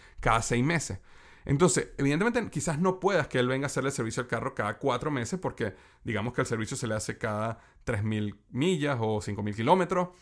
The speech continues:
y ese es el tiempo y ya. Pero sí puedes, cuando él va al taller, tener servicios adicionales para darle un, una mejor experiencia y que si antes pagaba, por ejemplo, cien dólares por el servicio, ahora pague ciento veinte, ciento treinta,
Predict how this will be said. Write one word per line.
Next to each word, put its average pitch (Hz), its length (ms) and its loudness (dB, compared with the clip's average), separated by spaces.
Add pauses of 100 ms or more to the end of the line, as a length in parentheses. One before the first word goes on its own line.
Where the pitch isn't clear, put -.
(260)
y 135 140 4
ese 123 200 4
es 143 60 2
el 139 100 0
tiempo 131 460 2
y 117 120 -4
ya. 110 260 -2
Pero 208 160 4
sí 214 160 0
puedes, 165 380 2
cuando 113 340 -2
él 127 160 -2
va 151 60 0
al 156 100 -6
taller, 127 400 -2 (400)
tener 147 380 2
servicios 165 580 -2 (120)
adicionales 160 1000 0 (340)
para 120 260 4
darle 139 300 4
un, 147 260 -2
una 143 200 4
mejor 165 440 4
experiencia 113 680 -2
y 123 60 -2
que 127 140 -2
si 123 160 -2
antes 127 240 -2
pagaba, 139 380 -4
por 101 100 -8
ejemplo, 110 420 -2 (160)
cien 156 320 2
dólares 143 280 6
por - 120 -4
el 123 80 0
servicio, 147 360 0
ahora 113 120 0
pague 117 220 0
ciento 120 340 2
veinte, 120 280 2
ciento 110 280 -4
treinta, 143 360 -2